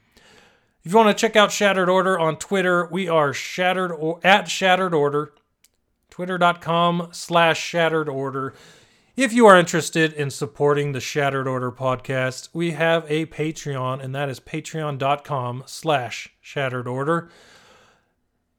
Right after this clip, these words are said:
If you don't, we appreciate your reviews and feedback. If you leave us it on Stitcher or iTunes, we read it there. If you want to send an email, send it to the shattered order at gmail dot com.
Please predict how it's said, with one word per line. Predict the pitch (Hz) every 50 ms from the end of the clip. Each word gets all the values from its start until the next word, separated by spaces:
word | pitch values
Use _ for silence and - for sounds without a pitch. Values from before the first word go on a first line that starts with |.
| _
If | - 233 233 -
you | 208 196
don't, | 160 180 180 175 180 170 175 - - - -
we | 196 196
appreciate | 185 165 - - 175 170 156 - - 175 165 156 151 147 -
your | 165 160 160 156 139
reviews | 135 135 123 120 139 147 160 160 160 156 156 151
and | 147 135 123 117 -
feedback. | - - - 165 156 147 139 135 151 151 151 151 147 147 - - _ _ -
If | 127 -
you | 135 135
leave | 131 156 170 160
us | 160 156 - -
it | 165 165 170
on | 151 147 139
Stitcher | - - - - 175 175 - 170 165 156 156
or | 156
iTunes, | 156 160 165 160 - - 170 170 160 156
we | 147 160 175 165
read | 151 151 151 151 147
it | 147 131
there. | 135 139 139 139 139
If | 135 123 - 143
you | 147 156
want | 165 165 156 143 139
to | 131
send | - - - 156 151 143
an | 135 131
email, | 139 139 139 139 139 139 135 135
send | - - 185 190 175
it | 165 -
to | - 147
the | 135 131 120
shattered | - - 156 135 135 135 135 123
order | 131 131 127 131 131 131
at | 127 123 120 -
gmail | - 139 139 135 135 135 131 127 127
dot | 127 127 120 120 -
com. | - - 165 160 160 160 160 165